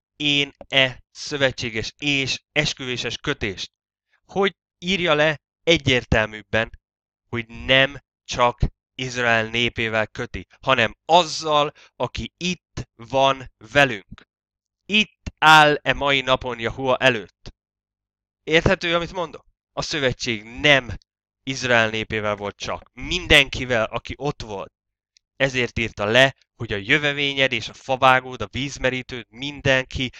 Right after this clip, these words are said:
akinek volt szabad öt perce, hogy ott megjelenjen, azzal minden megkötötte a szövetséget. Nem csak azokkal, azzal is, aki nincsen e mai napon itt velünk.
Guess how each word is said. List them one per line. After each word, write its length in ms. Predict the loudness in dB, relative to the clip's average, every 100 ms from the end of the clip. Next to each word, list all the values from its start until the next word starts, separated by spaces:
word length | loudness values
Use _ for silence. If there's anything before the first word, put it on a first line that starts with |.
| -20 _ _ 0
akinek 540 | 0 0 -2 -2 -2
volt 360 | -4 -4 -4 -2
szabad 380 | 0 0 0
öt 160 | -4 -6
perce, 360 | 0 2 0 -4
hogy 140 | -10
ott 100 | -10
megjelenjen, 720 | 0 0 2 2 0 -4 -8 -4
azzal 380 | -4 -2 -4
minden 680 | -4 -6 -8 -6 2 4 4
megkötötte 600 | 2 -2 -2 -10 -10 -8
a 40 | -8
szövetséget. 600 | -6 -4 -2 -4 -8 -2
Nem 200 | -2 0
csak 200 | -2 0
azokkal, 600 | 0 0 -12 0 2 2 -2 -20 -20 _
azzal 480 | 2 2 2 0 0
is, 140 | 0
aki 320 | -4 -8 -8
nincsen 760 | -12 -8 -8 -8 -6 0 0 -2 _ _
e 300 | 0 0 0 -6 _ _
mai 300 | -2 0 2
napon 360 | 0 0 -6 -6
itt 260 | -8 -6
velünk. 400 | 4 6 6 0